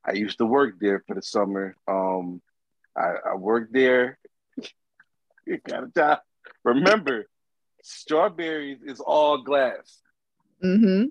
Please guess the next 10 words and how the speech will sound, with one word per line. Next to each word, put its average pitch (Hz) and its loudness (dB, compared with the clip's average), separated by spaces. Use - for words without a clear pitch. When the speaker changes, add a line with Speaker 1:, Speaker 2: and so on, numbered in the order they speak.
Speaker 1:
You 262 -16
can 247 -10
see 311 -8
everything 156 -2
in 151 -4
the 143 -8
store. 117 -6
Long 170 2
story 170 -4
short, 143 -4